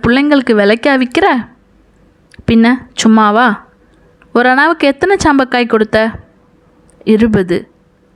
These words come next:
"அது சரி, நான் எத்தனை எத்தனை இருபதே பாத்துமாவோட ஆட்டுக்கு தீனி போட்டிருக்கேன்." அந்த பெண்கள் என்னை பார்க்காமல் இருந்தது பற்றிய மன வருத்தம் என்னை தீவிரமாக சிந்திக்க தூண்டியது. உமாவிடம் கேட்டேன், "இந்த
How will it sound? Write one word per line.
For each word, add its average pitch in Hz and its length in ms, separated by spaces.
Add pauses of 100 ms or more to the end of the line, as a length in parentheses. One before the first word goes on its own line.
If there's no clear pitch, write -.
(220)
"அது 208 220
சரி, 269 440 (440)
நான் 202 200
எத்தனை 196 480
எத்தனை 277 440
இருபதே 240 340 (100)
பாத்துமாவோட 233 520
ஆட்டுக்கு 226 500
தீனி 226 260
போட்டிருக்கேன்." 214 580 (500)
அந்த 208 240
பெண்கள் 277 400
என்னை 220 260
பார்க்காமல் 226 640
இருந்தது 226 400
பற்றிய 208 400
மன 185 240
வருத்தம் 202 380
என்னை 202 320
தீவிரமாக 240 680
சிந்திக்க 240 460
தூண்டியது. 190 580 (480)
உமாவிடம் 226 540
கேட்டேன், 196 560 (500)
"இந்த 214 180